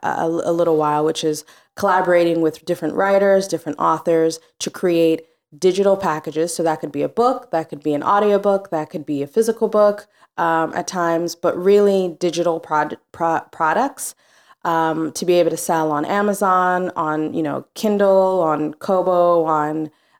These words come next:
um, Nook, all of these things.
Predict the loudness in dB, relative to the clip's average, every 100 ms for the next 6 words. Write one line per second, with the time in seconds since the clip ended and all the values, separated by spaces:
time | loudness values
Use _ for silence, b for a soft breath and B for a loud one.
0 | -6 -2 0 -2 -4 -6 -10 -12 _ _
1 | _ -10 -2 2 4 2 0 2 2 -2
2 | -6 -8 -10 -10 -12